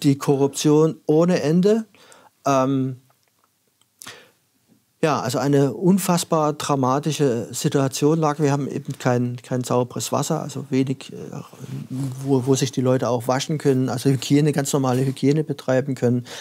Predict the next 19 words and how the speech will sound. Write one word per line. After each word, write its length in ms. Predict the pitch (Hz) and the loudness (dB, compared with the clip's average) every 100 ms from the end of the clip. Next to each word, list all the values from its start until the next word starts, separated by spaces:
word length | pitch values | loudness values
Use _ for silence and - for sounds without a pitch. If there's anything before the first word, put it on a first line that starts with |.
| - | -18
Sauberes 400 | - 127 127 139 | -4 -4 -2 -6
Trinkwasser 600 | - 143 147 - 123 131 | -2 0 0 -2 -4 -4
fehlt, 480 | 120 131 131 127 - | -2 0 0 -2 -6
äh, 100 | 127 135 - - | -12 -12 -16 -8
en 160 | 123 120 | -2 2
masse. 300 | 131 147 - - - - | 2 0 -6 -14 -20 -10
Wir 160 | - 127 | -2 0
haben 480 | 127 135 127 120 131 - - | 2 2 0 -2 -8 -20 -2
den 100 | 131 | -2
Ausbruch 480 | 120 139 139 147 139 - _ | 2 0 0 -2 -2 -14 _
einer 220 | 131 127 | 0 2
erneuten, 600 | 104 127 127 147 160 127 | 2 2 4 2 0 -6
erneuten, 560 | - 123 120 131 139 143 | -2 0 2 2 2 -2
äh, 300 | 120 123 123 | 0 0 -2
tausendfachen, 960 | 123 127 139 147 - 139 127 135 127 123 | 0 -2 -2 -6 -4 -6 -2 0 0 -4
äh, 480 | - 123 120 120 | -6 -2 -2 -2
Epidemie 680 | - 120 120 123 127 139 147 | -4 -2 -2 0 0 0 0
der 140 | 143 127 | -2 -6
Cholera. 560 | - 147 143 139 131 | -2 0 0 -2 -6